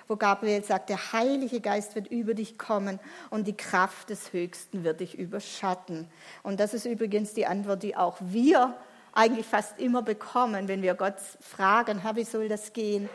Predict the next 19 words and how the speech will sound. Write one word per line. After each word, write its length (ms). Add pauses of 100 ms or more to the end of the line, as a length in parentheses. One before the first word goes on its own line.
(240)
Du 80
hast 220
mir 100
das 360
und 120
das 240
zugesagt, 720 (200)
aber 240
es 120
sieht 200
so 100
anders 560
aus 360
in 180
meinem 340
Leben.“ 480 (1600)
Der 140
Heilige 340
Geist 640